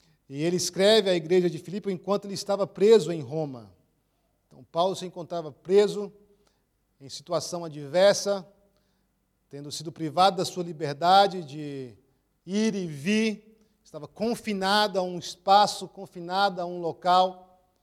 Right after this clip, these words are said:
Mas mesmo assim, nós vemos que Paulo, ele não desiste da sua missão, mas ele continua operando a missão que Deus tem dado para ele. E Paulo deixa bem claro aqui que a su-, a sua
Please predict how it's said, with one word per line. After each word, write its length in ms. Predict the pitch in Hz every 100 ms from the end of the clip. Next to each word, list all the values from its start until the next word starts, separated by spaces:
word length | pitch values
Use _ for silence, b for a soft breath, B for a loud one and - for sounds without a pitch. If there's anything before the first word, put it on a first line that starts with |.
| _ _ _ _ _ _ _ _ _ 160
Mas 220 | 185 170
mesmo 220 | 254 240
assim, 360 | 226 - 254 247
nós 280 | 226 185
vemos 400 | 180 254 233 190
que 120 | - 185
Paulo, 480 | - 226 240 214
ele 120 | 208 208
não 160 | 233
desiste 420 | 196 185 185 214
da 80 | 208
sua 160 | - 208
missão, 540 | 190 - 202 220 226
mas 120 | 202
ele 140 | 180 185
continua 920 | - 233 247 - 202 190 240 247 196
operando 680 | 208 208 196 180 208 233 208
a 60 | 196
missão 480 | 175 - 202 220
que 100 | 220
Deus 360 | 180 175 208 202
tem 200 | 196 190
dado 300 | 175 180 180
para 220 | 160 175
ele. 280 | 180 185 165 - B 247 185
E 80 |
Paulo 420 | - - 214 240 214
deixa 240 | 220 220
bem 340 | 165 240 254
claro 640 | 214 - 185 202 247 247 214
aqui 300 | 180 226 226
que 80 | 214
a 60 |
su-, 340 | - 214 208 180
a 80 |
sua 580 | 160 - 240 262 208 160